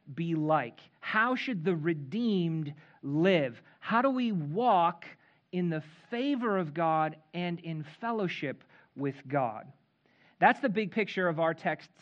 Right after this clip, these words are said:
today as well. So turn in your Bibles to Deuteronomy chapter twenty-three. We're gonna cover the whole chapter today. And from this text, we wanna try to answer this question. What kind of people does God call us to be as his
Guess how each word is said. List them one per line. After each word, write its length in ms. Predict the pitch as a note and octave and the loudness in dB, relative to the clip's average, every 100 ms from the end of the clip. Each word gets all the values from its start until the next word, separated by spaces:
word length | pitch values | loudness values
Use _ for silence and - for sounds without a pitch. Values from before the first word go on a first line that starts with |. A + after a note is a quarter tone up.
| - | -6
today 360 | E3 D#3 D#3 D3 | -2 -2 -4 -6
as 180 | C#3 | -8
well. 300 | C3+ D#3 C3+ | -2 0 0
So 140 | B2 D3 | -2 -8
turn 200 | - G#3+ | -2 0
in 80 | A3 | 0
your 80 | |
Bibles 300 | F#3+ F#3 F3+ F3+ | 4 4 2 -4
to 80 | |
Deuteronomy 540 | D#3 F3 F#3+ F#3 F#3 F3+ | -6 -2 0 0 -2 -2
chapter 360 | F3+ E3+ F3 | -2 -2 -2
twenty-three. 1500 | E3 - F#3 F#3+ F#3+ F#3+ F#3 - - _ - - G#3 G3+ F3 F3 | -8 -8 -6 -6 -4 -4 -4 -8 -20 _ -20 -8 0 2 2 2
We're 140 | F3 | 0
gonna 140 | G3+ | 0
cover 300 | A3+ A3+ F#3 | 0 0 0
the 100 | E3+ | -2
whole 240 | D#3+ G3 G#3 | 0 0 0
chapter 500 | - G3+ F#3 F#3 D3 | -2 0 0 0 -8
today. 600 | - D#3 B2+ B2+ B2 C#3+ - - - - - | -6 -8 -4 -4 -4 -6 -14 -20 -20 -8 -2
And 180 | G3+ | -2
from 260 | - B3+ C#4+ | 0 0 2
this 220 | C4+ - | 0 -2
text, 400 | - G#3+ F#3+ - | 2 2 2 -2
we 120 | F3 | -4
wanna 200 | G3 A#3 | -2 -2
try 160 | C4+ B3+ | -2 -2
to 140 | G#3+ | -2
answer 320 | E3+ G3 G3+ F3 | -4 -4 -4 -4
this 260 | E3+ F#3+ | -4 -6
question. 760 | - - F#3+ F#3 - C#3+ C3 D3+ - - - | -10 -2 -2 -2 -6 -8 -6 -10 -12 -20 -2
What 240 | D4+ C#4 | 2 4
kind 180 | E4 E4 | 6 4
of 80 | E4 | 4
people 280 | D4 A3+ | 2 2
does 240 | G3+ G3+ D#3 | 2 0 -2
God 440 | D3+ G3 A3 A3 - _ _ - | 2 4 4 2 -4 _ _ -2
call 280 | G#3+ G#3+ A3 | 2 4 2
us 140 | A3 | -2
to 100 | - | -4
be 360 | F#3+ C#4 B3 C3 | -4 -2 0 0
as 240 | D3 F3+ | 0 0
his 400 | - G3 G3 F#3 | -2 0 0 -2